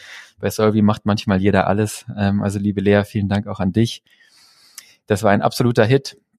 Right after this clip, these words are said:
Ein großes Dankeschön an unsere Teilnehmer. Wir waren also fünf Tage auf Mallorca und haben die Betriebswirtschaft, die Praxis, ähm, ja,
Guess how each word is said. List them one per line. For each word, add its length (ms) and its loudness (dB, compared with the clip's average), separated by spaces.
Ein 140 -4
großes 340 -2
Dankeschön 460 0
an 100 0
unsere 200 -6
Teilnehmer. 560 2
Wir 80 -2
waren 160 2
also 200 -4
fünf 240 -4
Tage 280 -2
auf 120 -4
Mallorca 500 0
und 200 -4
haben 420 0
die 60 2
Betriebswirtschaft, 960 -2
die 80 -4
Praxis, 760 -6
ähm, 760 2
ja, 140 0